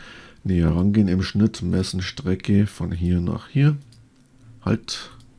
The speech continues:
Richtig messen. Sind sechs Zentimeter mehr oder weniger, wenn man da gescheit nachguckt.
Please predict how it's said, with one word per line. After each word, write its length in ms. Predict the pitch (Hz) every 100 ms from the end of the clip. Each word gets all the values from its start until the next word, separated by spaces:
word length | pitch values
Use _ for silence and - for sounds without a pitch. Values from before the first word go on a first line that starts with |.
| - - - - - -
Richtig 440 | - 90 92 - 85
messen. 480 | 87 87 - 90 90 - - - - _ _ _ - - - - - - - - - -
Sind 300 | - 131 123
sechs 240 | 85 -
Zentimeter 580 | - 98 101 98 98 92
mehr 200 | 95 95
oder 160 | 95
weniger, 360 | 92 95 92 95
wenn 140 | 92
man 100 | 92
da 240 | 90 90 90 -
gescheit 460 | - - 90 87 -
nachguckt. 640 | 90 90 - - - -